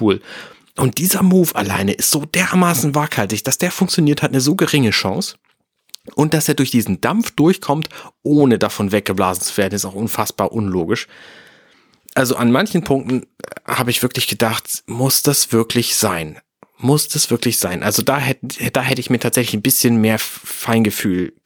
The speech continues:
gewünscht. Von, ich weiß nicht, ob Jonathan Frakes da verantwortlich war oder ob das von,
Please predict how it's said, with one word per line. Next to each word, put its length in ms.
gewünscht. 540
Von, 480
ich 180
weiß 220
nicht, 160
ob 60
Jonathan 380
Frakes 380
da 160
verantwortlich 680
war 260
oder 220
ob 100
das 160
von, 260